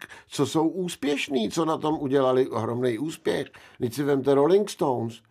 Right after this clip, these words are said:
Říká se, že s každou, eh, s prominutím tedy lajnou, kterou si dáte, tak vám Bůh vezme jeden den života. Jo?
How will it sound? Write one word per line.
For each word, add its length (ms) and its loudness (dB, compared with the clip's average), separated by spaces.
Říká 380 0
se, 160 -4
že 200 -2
s 60 -10
každou, 520 0
eh, 160 2
s 80 -8
prominutím 720 0
tedy 360 2
lajnou, 520 4
kterou 340 2
si 200 -2
dáte, 320 0
tak 180 -4
vám 260 0
Bůh 300 -2
vezme 360 0
jeden 340 4
den 180 2
života. 600 -4
Jo? 340 0